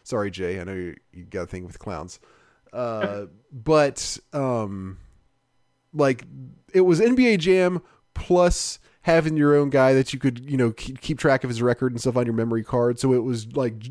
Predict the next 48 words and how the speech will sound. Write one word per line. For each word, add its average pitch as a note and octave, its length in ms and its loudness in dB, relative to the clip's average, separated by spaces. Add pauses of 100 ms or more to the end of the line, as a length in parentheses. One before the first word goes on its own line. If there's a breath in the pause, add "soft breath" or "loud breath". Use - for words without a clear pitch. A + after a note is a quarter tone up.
(140)
it G3 500 0
was, G#3 200 -4 (260 soft breath)
in E3+ 60 -4
my A#3 100 4
opinion, F#3+ 380 0
better D#3+ 320 4
than D3 160 0
N C3+ 100 2
B C3 180 2
A B2 40 2
Jam B2 260 -2
because A#2 380 -2
of E2+ 100 -8
that, D2 240 -10 (400 soft breath)
'cause A#2 160 -4
it A2 60 -8
just B2 180 -4
had C3 160 2
that A2+ 140 2
one A#2+ 200 0
extra A2 260 -4
thing A2+ 180 -4
that G#2 160 -4
was A2+ 180 -6
really C3+ 220 2
cool. B2+ 280 -2
It B2 120 0
was, B2 240 -2
it - 160 -6
was C3+ 140 0
always F3+ 200 4
fun D#3 200 0
going C#3+ 300 2
to, B2+ 240 -2 (440 soft breath)
you B2 100 0
know, A2+ 140 0
like, G2+ 240 -4
getting C3 160 -2
your A#2 100 -4
friends E3 280 0
together C#3 580 4
and G#2+ 320 -4 (440)
you're C3+ 200 2
all C3+ 100 4
playing, B2+ 380 0
and A#2+ 80 -2
each B2 140 -6
of, A2 220 -6